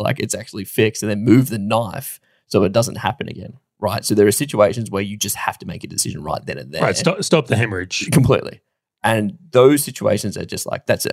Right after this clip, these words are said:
Speaker 1: immediate problem solving. Like, you just need to know enough about the thing in order to solve the problem.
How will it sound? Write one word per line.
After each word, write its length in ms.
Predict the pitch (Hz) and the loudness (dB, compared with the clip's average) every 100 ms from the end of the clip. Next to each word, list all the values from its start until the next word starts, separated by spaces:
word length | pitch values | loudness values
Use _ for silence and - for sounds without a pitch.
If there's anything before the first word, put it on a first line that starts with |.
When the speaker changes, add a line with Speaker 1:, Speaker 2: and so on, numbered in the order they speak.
| - | 0
Speaker 1:
immediate 480 | 113 110 90 - _ | 2 2 0 -6 _
problem 260 | - - 78 | -2 -2 -6
solving. 260 | - - | -8 -8
Like, 220 | - - | -12 0
you 100 | - | 2
just 140 | 117 104 | 4 2
need 160 | 110 | 0
to 60 | - | 0
know 200 | 101 98 | 2 2
enough 180 | 104 104 | 0 -4
about 220 | 95 - | -4 -6
the 80 | - | -2
thing 180 | 85 139 | 2 4
in 80 | |
order 160 | 98 82 | 4 2
to 180 | - - | -2 -4
solve 240 | - - | -4 -8
the 80 | - | -6
problem. 340 | - 180 - | -4 -4 -6